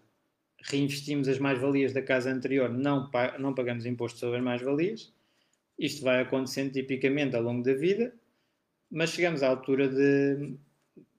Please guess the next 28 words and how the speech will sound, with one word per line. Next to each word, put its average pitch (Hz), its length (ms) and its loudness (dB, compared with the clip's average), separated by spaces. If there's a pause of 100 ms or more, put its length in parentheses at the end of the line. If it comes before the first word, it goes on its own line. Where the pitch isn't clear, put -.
(680)
de, 131 320 -2
sei - 220 -2
lá, 143 140 0
dos 120 260 -4
sessenta 127 200 0
e 127 40 4
cinco 139 340 0
anos 123 300 2
ou 110 80 -4
até 117 420 -4
mais 131 260 -6
para 131 140 0
a - 20 -4
frente, 143 420 0
quando 113 280 -6
já, 113 580 -6 (440)
infelizmente, 123 580 -4
se - 80 -20
calhar 120 260 -2
temos 113 200 -8
que - 80 -6
ir 117 40 -6
para 117 140 -8
um 117 120 -4
lar 135 200 0
ou 110 100 -4
para - 140 -12
um, 110 300 -12